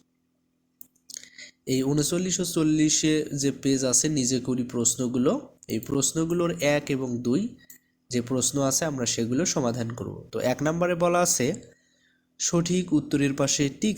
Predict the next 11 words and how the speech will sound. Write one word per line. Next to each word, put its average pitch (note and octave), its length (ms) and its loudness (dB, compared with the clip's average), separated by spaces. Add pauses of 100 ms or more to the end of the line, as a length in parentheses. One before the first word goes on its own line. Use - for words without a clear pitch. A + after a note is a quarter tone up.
(120)
চিহ্ন B2 240 0 (160)
দাও। B2+ 180 4 (1600)
তো C3 60 -2 (200)
একের F3 260 4 (160)
এক D#3 60 0 (100)
নম্বরে C3+ 320 2 (100)
যে C#3 60 4 (100)
প্রশ্ন, B2 280 2 (720)
নিচের C#3+ 280 4 (160)
কোন G#3 160 2 (160)
সম্পর্কটি C#3 580 0